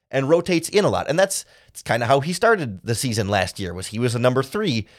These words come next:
behind Al-Quadin Muhammad and Robert Quinn. Ideally, you have defensive ends who are better than Al-Quadin Muhammad and maybe even Robert Quinn to make him more of a three as opposed to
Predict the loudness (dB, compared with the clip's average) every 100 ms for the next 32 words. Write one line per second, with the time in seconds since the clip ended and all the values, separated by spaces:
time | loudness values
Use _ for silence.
0 | -12 -4 -2 0 2 0 0 -4 0 0
1 | 2 0 -2 -4 -2 -2 -2 -4 -2 -2
2 | -4 _ _ _ _ -6 -6 -4 -4 -4
3 | -6 -12 _ _ -6 2 2 2 -4 _
4 | _ -10 0 0 2 2 2 0 0 4
5 | 4 4 2 2 2 2 -2 0 2 2
6 | 0 -4 -8 _ 0 0 0 -4 _ _
7 | -4 -2 0 0 2 4 2 0 -2 -2
8 | -10 _ -12 -2 -2 0 0 -2 -8 _
9 | _ _ -16 -2 4 4 4 2 0 -4
10 | -2 0 0 0 -2 0 0 -2